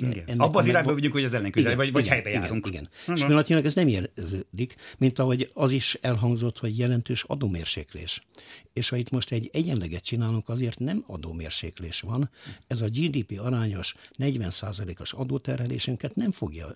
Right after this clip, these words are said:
Speaker 2: csökkenteni. Csak adó átterhelés van.
Speaker 1: Mhm. Értem,
Speaker 2: Ö, magánszemélyek
Speaker 1: értem.
Speaker 2: között is, meg a vállalkozások között is egy átterhelés,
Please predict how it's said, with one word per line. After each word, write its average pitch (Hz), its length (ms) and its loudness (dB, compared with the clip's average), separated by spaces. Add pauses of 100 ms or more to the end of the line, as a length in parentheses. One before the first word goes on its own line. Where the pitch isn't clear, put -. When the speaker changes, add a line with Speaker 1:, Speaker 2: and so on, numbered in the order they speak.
(140)
Speaker 2:
csökkenteni. - 720 -8 (260)
Csak - 220 -8 (240)
adó 127 480 2
átterhelés 85 840 -4
van. 80 300 -14 (140)
Speaker 1:
Mhm. 98 140 -10 (380)
Értem, 110 440 0
Speaker 2:
Ö, 123 40 2
magánszemélyek 147 720 2
Speaker 1:
értem. - 180 -6
Speaker 2:
között 135 260 -4
is, 135 140 -4
meg 131 160 -6
a 123 60 -4
vállalkozások 98 840 -6
között 107 320 -12
is 92 140 -10
egy 82 120 -10
átterhelés, 131 760 -6